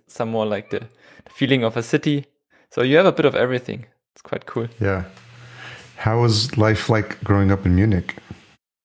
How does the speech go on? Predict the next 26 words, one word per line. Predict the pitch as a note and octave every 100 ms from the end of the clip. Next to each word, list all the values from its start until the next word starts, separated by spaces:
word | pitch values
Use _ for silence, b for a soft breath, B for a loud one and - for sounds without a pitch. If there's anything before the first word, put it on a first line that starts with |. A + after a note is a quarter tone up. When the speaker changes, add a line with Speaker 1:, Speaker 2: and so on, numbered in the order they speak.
| _ _ -
Speaker 1:
I | -
enjoyed | D3 C#3+ D3
it | C3+
a | A#2+
lot. | A#2 - - - _ _ _
So, | - A2+
and | A2+
I | A2+
Speaker 2:
Yeah. | A2+
Speaker 1:
can | A2
definitely | A2 A2+ B2+ A#2+ A2+
imagine | A2+ A2 A2 - A#2
moving | A#2 A2+ A2+
back, | G#2+ G#2+ B2+ - - -
uh, | A#2 A2+ A2 A2
there | A2+ A2 A2+
again | A2+ A2+ A2 B2+
at | - _ _
some | - B2+
point | A#2+ B2+ B2+
in | B2+
time. | - A2 G#2+ - _ B B B B B
It | -
would | B2
be | B2+
cool. | - A#2+